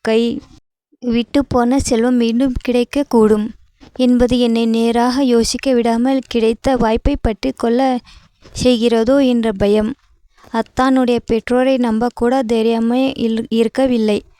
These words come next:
உன் அப்பாவே முன்வந்து பேசும் வரை, ஐயோ, அது என்ன மாதிரி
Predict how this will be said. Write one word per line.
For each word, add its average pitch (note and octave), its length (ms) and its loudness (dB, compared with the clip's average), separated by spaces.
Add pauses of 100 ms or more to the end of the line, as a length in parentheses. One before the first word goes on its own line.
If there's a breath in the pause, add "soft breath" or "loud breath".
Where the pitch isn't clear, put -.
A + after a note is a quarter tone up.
(340 soft breath)
உன் A#3+ 200 2
அப்பாவே A#3+ 560 2
முன்வந்து A#3+ 540 0 (100)
பேசும் A#3 380 0
வரை, A#3+ 300 0
ஐயோ, A3+ 380 0 (160)
அது A3 300 -2
என்ன A3 300 0
மாதிரி A#3+ 360 0